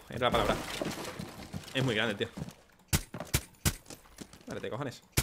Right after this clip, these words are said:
Mola, mola. ¿Queréis probarlo en partida o qué? ¿Queréis vayamos a jugarlo en partida? A ver qué tal está.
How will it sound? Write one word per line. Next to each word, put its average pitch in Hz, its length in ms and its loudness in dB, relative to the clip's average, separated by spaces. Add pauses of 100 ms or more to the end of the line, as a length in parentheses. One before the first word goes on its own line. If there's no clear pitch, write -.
(1600)
Mola, 185 360 10
mola. 185 380 8
¿Queréis 185 220 6
probarlo 208 220 8
en 180 60 4
partida 233 260 8
o 175 40 6
qué? 175 100 4
¿Queréis 165 160 4
vayamos 196 280 4
a 170 60 4
jugarlo 170 200 6
en 156 80 2
partida? 160 300 8
A - 20 6
ver 170 120 6
qué 165 80 6
tal 151 100 8
está. 220 260 6